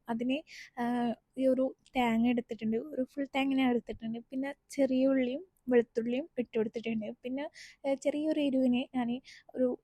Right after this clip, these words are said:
രണ്ട് മൂന്നാല്, ഏ, പച്ചമുളകും കൂടി ഇട്ട് കൊടുക്കുന്നുണ്ട്.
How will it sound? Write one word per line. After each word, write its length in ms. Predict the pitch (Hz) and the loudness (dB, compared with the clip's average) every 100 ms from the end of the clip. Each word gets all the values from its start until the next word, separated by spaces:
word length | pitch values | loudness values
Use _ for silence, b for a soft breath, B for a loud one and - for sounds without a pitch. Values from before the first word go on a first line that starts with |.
| - | -4
രണ്ട് 240 | 269 262 262 262 247 | -2 0 0 0 0
മൂന്നാല്, 380 | 262 254 254 285 | 2 2 2 4
ഏ, 100 | 262 | 2
പച്ചമുളകും 680 | 247 269 - 277 277 262 269 | 4 0 2 4 4 4 6
കൂടി 260 | 262 269 277 | 6 4 2
ഇട്ട് 180 | 233 247 | 4 4
കൊടുക്കുന്നുണ്ട്. 540 | 233 240 233 226 | 4 4 4 6